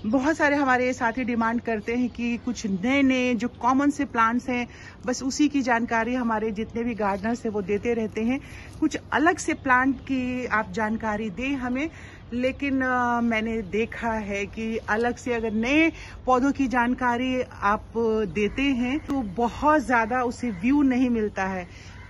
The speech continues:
यहाँ view की बात से अलग जो सबसे बड़ी बात होती है कि मुझे लगता है कि view इसलिए नहीं मिलता है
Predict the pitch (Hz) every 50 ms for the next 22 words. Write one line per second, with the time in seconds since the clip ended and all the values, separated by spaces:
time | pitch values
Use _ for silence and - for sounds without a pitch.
0 | - - - - - - - - - 196 247 247 240 294 370 339 277 233 220 190
1 | 170 - 185 156 214 247 277 311 330 311 320 330 262 240 269 269 277 277 277 -
2 | 247 - - 285 277 269 - - 220 247 269 277 277 240 226 269 269 262 262 262
3 | 233 202 190 262 240 - - 247 - - - 320 294 277 262 254 240 202 233 220
4 | 226 220 - 226 220 - 233 226 240 262 302 330 - - - - - - - -
5 | - 320 320 269 262 262 262 254 226 311 349 320 302 - - - 294 294 302 294
6 | - 285 277 208 190 247 269 302 320 311 - - 269 262 - - 320 330 370 370
7 | 330 320 302 285 269 262 247 240 220 - 240 240 247 262 285 330